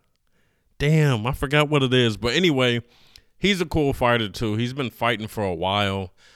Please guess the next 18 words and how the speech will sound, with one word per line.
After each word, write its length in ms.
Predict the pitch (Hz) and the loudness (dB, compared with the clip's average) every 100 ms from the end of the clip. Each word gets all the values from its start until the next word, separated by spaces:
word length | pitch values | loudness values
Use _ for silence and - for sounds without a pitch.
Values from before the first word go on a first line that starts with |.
| _ - | _ -6
Um, 580 | 104 101 95 87 78 85 | -2 -2 -2 -4 -8 -8
the 80 | 95 | -4
last 320 | 127 131 - | -2 -2 0
fight 180 | 123 110 | -2 0
he 160 | 110 | -2
had 280 | 110 113 107 | 0 2 0
was 180 | 95 95 | -4 -8
with 160 | 98 | -8
this 160 | 90 90 | -8 -8
guy 240 | 101 98 | -4 -4
Pascal, 760 | 95 90 - - 120 117 113 107 | -4 -8 -8 -2 0 2 2 -2
and 140 | 98 | -2
this 160 | 117 - | -4 -2
was 160 | 113 92 | -6 -4
gonna 240 | 104 98 | -4 -4
be 540 | 87 107 107 104 98 - | -4 -6 -4 -6 -10 -14
the 240 | 95 95 | -8 -6
rematch, 760 | 87 127 190 120 104 110 - | -4 0 2 2 0 -4 -10